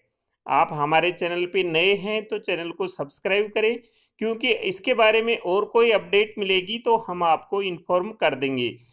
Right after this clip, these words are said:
बेल आइकन अवश्य प्रेस करें ताकि आपको नोटिफिकेशन मिल सके। तो दोस्तों, मिलते हैं नई जानकारी के साथ में नए वीडियो में, तब तक लेते हैं आपसे विदा।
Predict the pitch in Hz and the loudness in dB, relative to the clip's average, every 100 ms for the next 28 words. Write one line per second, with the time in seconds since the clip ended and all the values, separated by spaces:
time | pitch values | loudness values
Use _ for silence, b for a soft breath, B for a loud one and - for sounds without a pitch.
0 | b _ - 147 170 185 185 208 208 - | b _ 2 4 6 4 2 -2 -2 -2
1 | 143 170 - 233 233 220 214 - 233 247 | 0 0 0 -2 2 0 0 -2 -4 -2
2 | 196 170 - 214 185 - - 208 170 147 | 0 0 0 0 2 0 -2 0 0 -2
3 | 180 185 165 185 220 240 170 127 - 143 | -6 -8 -6 -6 -4 -4 -6 -8 -10 -8
4 | 127 110 _ 156 151 185 190 226 220 185 | -8 -10 _ -12 -4 -6 0 0 0 -4
5 | - 220 214 233 220 175 180 196 202 208 | 2 2 4 0 0 -2 0 0 0 2
6 | 220 226 226 240 240 220 220 226 226 202 | 0 0 -2 -2 0 0 -2 -6 -4 -2
7 | 170 196 220 208 220 214 226 233 190 202 | 2 2 0 0 0 2 -2 -2 -4 -4
8 | 190 180 175 202 220 196 185 - 208 196 | -2 -4 0 0 0 0 -4 -4 -4 2
9 | 185 | 4